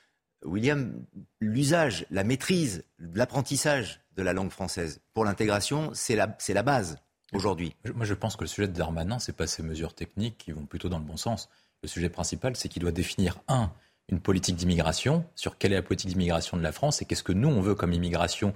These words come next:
Speaker 2: ou qu'est-ce qu'on ne veut pas comme immigration. Et le deuxième point, c'est qu'il doit adopter une politique d'assimilation, quasiment une politique de civilisation. Et aujourd'hui, il le fait pas. Il fait deux mesures techniques pour pouvoir répondre à une préoccupation électorale sur le fait qu'il y a une montée du Rassemblement national.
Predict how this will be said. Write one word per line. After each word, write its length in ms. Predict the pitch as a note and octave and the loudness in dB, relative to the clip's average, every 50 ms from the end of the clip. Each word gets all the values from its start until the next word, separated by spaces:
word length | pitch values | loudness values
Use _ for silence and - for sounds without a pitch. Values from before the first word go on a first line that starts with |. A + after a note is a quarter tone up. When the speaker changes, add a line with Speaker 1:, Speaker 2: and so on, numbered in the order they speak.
| - - - | -4 -4 -4
Speaker 2:
ou 80 | - F#2 | -2 2
qu'est-ce 220 | - G#2+ G2 - | 4 2 2 2
qu'on 100 | - F#2+ | 2 0
ne 80 | E2+ D2+ | 0 2
veut 160 | D2+ F2 E2 | 2 2 2
pas 180 | - - C3 | 4 4 2
comme 180 | B2+ - F#2+ F#2 | 4 4 4 4
immigration. 580 | F2+ E2+ E2 E2 D#2 D#2 D#2+ - - C#3+ D#3+ - - - - - _ - | 4 4 4 2 0 -2 -4 -2 0 0 0 0 -4 -10 -18 -18 _ -2
Et 40 | - | 2
le 60 | F#2+ | 4
deuxième 300 | F2+ G2 D#2+ F#2 E2 D#2+ | 4 4 4 4 2 2
point, 160 | - - E3 | 2 2 2
c'est 120 | D#3+ - - | 2 0 -2
qu'il 140 | - - | -2 0
doit 160 | E2+ E2+ E2 E2+ | 2 2 2 2
adopter 440 | E2 D#2+ E2+ F2 E2 - - C#3+ | 2 0 0 -2 -2 0 0 2
une 100 | D3 C3 | 2 2
politique 340 | - - F2+ E2+ - C3+ B2+ G#2 F#2 F2+ F2+ | 2 0 0 0 0 -2 -4 -4 -8 -4 2
d'assimilation, 1000 | - A#2+ A2 - - - G#2+ G2 F#2 F#2 F2 F2 F2 E2+ E2 - - D#3 D#3+ E3 E3 - - - - | 2 4 4 4 2 2 2 4 4 4 2 2 2 0 0 0 2 2 2 2 0 -6 -16 -6 -4
quasiment 260 | F#2 - - F#2 A2 | 0 2 4 4 4
une 80 | A2+ | 4
politique 380 | - - A#2+ F#2 E2 - C3 G#2+ | 4 2 2 2 2 0 0 0
de 80 | F#2 E2+ | 2 2
civilisation. 720 | - - - G2 G2 G2 F#2 F#2+ G2+ - - F3+ E3 - | 2 4 4 4 4 4 4 4 4 4 4 4 4 4
Et 80 | - G#2+ | 4 4
aujourd'hui, 300 | G2 G#2+ G#2+ G#2+ B2+ C#3+ | 6 6 4 4 4 4
il 60 | B2 | 4
le 60 | G2 | 4
fait 140 | F2+ - B2 | 4 4 2
pas. 180 | - D#3 D3+ - - - - - | 2 2 0 0 -6 -12 -10 -2
Il 40 | F2+ | 0
fait 80 | - | 2
deux 120 | G#2 G#2+ A2 | 4 4 4
mesures 280 | A#2 A2+ A2 A#2+ A2+ | 6 4 4 2 2
techniques 380 | - - C3 - - D3 E3+ - | 2 0 0 4 4 2 4 4
pour 120 | - G2+ | 0 0
pouvoir 200 | - - G2 F2+ | 2 2 4 4
répondre 240 | F#2+ F2+ - C#3+ C3 | 2 2 4 4 4
à 40 | G2 | 4
une 60 | F#2 | 4
préoccupation 680 | - - G#2 G2+ - - G2+ - F#2 G2 - - G#2 - - | 4 4 2 2 2 0 0 0 0 2 2 2 0 2 2
électorale 520 | B2 A#2 A#2 - - - G#2 F#2+ G#2 B2+ C#3+ | 2 2 2 0 2 2 4 4 4 4 2
sur 140 | - - | 0 -2
le 60 | F#2+ - | -2 -2
fait 140 | - - | -2 -2
qu'il 140 | - - F2+ | 0 0 2
y 20 | E2+ | 2
a 40 | |
une 40 | F2 F#2 | 4 2
montée 240 | F2+ F2 - D3+ | 2 4 2 2
du 120 | A#2+ F#2 E2+ | 4 2 0
Rassemblement 520 | D#2+ - G2 - - A#2+ G#2+ G#2 G2+ G#2+ | 2 2 2 2 2 4 2 2 4 4
national. 420 | G#2 F#2 - - G#2+ F2+ E2+ D#2+ | 2 2 2 0 0 0 0 0